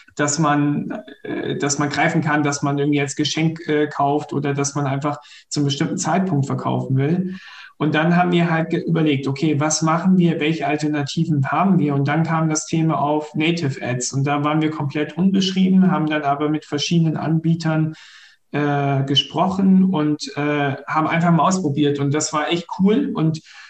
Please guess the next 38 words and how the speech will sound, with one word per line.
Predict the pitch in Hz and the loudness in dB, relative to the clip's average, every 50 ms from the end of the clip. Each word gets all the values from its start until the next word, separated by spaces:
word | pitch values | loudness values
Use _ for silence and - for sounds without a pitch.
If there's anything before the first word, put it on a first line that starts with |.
| - _ - | -12 _ -4
deswegen | 151 147 - 175 175 175 175 165 156 | -4 -2 2 2 2 4 4 4 4
würde | 170 170 170 | 4 2 2
ich | 160 - | 0 0
sagen, | - 147 143 151 170 175 170 170 - - - | 0 0 0 2 2 2 2 2 2 0 -2
Native | 165 175 185 185 185 175 185 - 156 | -2 0 0 0 0 -2 -2 -4 -4
Ads | 156 160 160 - | -4 -4 -4 -2
sind | - 151 156 - - | -2 -2 -2 -2 -2
immer | - 202 214 202 190 175 | 0 0 2 2 2 2
eine | 165 170 165 160 160 | 2 2 2 2 2
gute | 170 196 196 - 190 165 | 2 2 0 2 0 0
Alternative, | 160 165 - 160 151 151 147 139 - 190 190 190 180 175 170 | 0 0 -2 -2 -4 -4 -4 -4 0 4 6 6 6 6 4
wenn | 165 160 165 | 2 2 2
man | 160 165 | 2 2
nicht | 175 180 185 180 | 2 2 0 -2
zu | - - 170 | -2 -2 0
sehr | 147 160 160 139 - | 0 0 0 -2 -2
abhängig | 151 - - - 160 156 151 - | -4 -6 -6 -4 -4 -2 -2 -2
sein | 156 147 151 151 | -2 -2 0 0
will | 151 151 | 0 0
von | 151 - 147 139 | 0 -2 -4 -6
einer | 135 - 139 151 151 151 147 147 147 - - _ _ _ | -4 -4 -2 -2 0 0 0 -2 -2 -4 -8 _ _ _
Plattform, | - - 170 - 190 - - 175 180 180 175 165 | -4 -2 0 0 0 -2 -2 0 2 2 2 2
die | 165 160 160 170 190 | 2 0 0 0 0
im | 170 151 - | -2 -2 -2
Zweifelsfall | - 151 143 151 165 - 170 160 - - 151 151 156 156 | -2 0 0 0 0 -2 -2 -4 -4 -4 -2 -2 -2 -2
vielleicht | - 151 156 151 - | -2 -4 -4 -4 -4
auch | - 156 156 156 - | -4 -4 -4 -2 -2
mal | 156 156 156 156 160 156 - - - - - - - - _ _ _ _ _ _ _ _ _ _ | -2 0 0 0 -2 -4 -8 -12 -20 -20 -20 -20 -20 -20 _ _ _ _ _ _ _ _ _ _
einfach | - 120 131 - 160 170 | -4 -2 0 2 2 4
nicht | 175 170 175 175 | 4 4 4 6
will, | 180 175 | 6 6
dass | 170 160 156 165 | 6 6 4 4
man | 160 151 151 147 | 2 2 2 2
seine | 147 143 147 143 | 2 2 2 4
Werbung | 139 135 135 135 135 - | 4 4 4 2 2 2
aus-, | 110 123 123 - - - - - | 0 0 0 -2 -4 -6 -6 -2
aussteuert. | 123 131 131 - 117 107 104 101 104 - - _ - - - - - | -2 -2 0 -2 -2 -4 -4 -4 -6 -10 -14 _ -10 -8 -4 2 6
<laughs> | 190 | 6